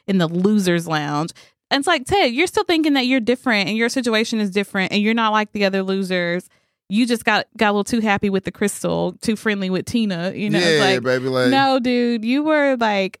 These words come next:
Speaker 1: certified crystal queen."
Speaker 2: That part. Okay.
Speaker 1: Yeah, and I'm not saying to be mean, but, like,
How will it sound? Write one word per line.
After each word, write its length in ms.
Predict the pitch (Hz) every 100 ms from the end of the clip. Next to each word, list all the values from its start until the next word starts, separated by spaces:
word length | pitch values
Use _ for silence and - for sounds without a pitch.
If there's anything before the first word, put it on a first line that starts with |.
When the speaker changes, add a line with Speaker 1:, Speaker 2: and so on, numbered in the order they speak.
| -
Speaker 1:
certified 640 | - 214 240 233 226 202
crystal 300 | - 233 233
queen." 480 | 220 214 180 165 190
Speaker 2:
That 220 | 143 147
part. 280 | 156 123 107
Okay. 200 | - 226
Speaker 1:
Yeah, 300 | 247 208 190
and 100 | -
I'm 80 | 247
not 140 | 302 294
saying 160 | 294
to 60 | 240
be 100 | 240
mean, 500 | 202 233 370 269 240
but, 280 | 208 196 196
like, 280 | 185 160